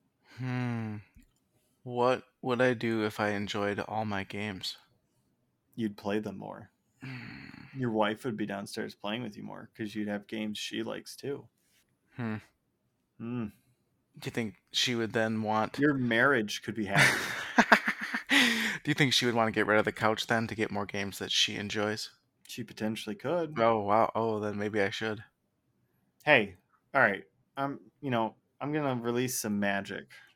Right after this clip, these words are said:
Speaker 2: Parnell. You ready?
Speaker 1: Mm-hmm.
Speaker 2: When, when we got the house that we're living in, there was a rule, okay? There was a very strict rule. I
Speaker 1: Uh-oh.
Speaker 2: got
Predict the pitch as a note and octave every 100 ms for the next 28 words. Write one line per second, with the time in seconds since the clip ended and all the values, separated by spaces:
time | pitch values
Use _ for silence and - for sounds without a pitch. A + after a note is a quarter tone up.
0 | _ _ - G2 G2 G2+ G2+ G#2 G#2 A#2
1 | B2+ _ - - - G#2+ G2+ A2 A#2+ B2
2 | B2 F#3 - - _ _ _ _ B2+ A#2+
3 | A#2 C#3 D#3 D3 C#3 A#2+ A2 G#2+ A2 G#2+
4 | G#2 F#2 E2 D2+ - A#2+ _ _ _ _
5 | _ A#2 A2+ A#2 A2+ G#2+ G#2+ A2+ A2 -
6 | - - _ _ _ _ - F#2+ F#2+ G#2+
7 | _ _ - A#2+ G#2 G#2 A#2 A#2+ C3+ G#2
8 | - - A2 - A2 G2 E2 - _ _
9 | _ _ _ _ _ _ - - A#2 C3
10 | B2 -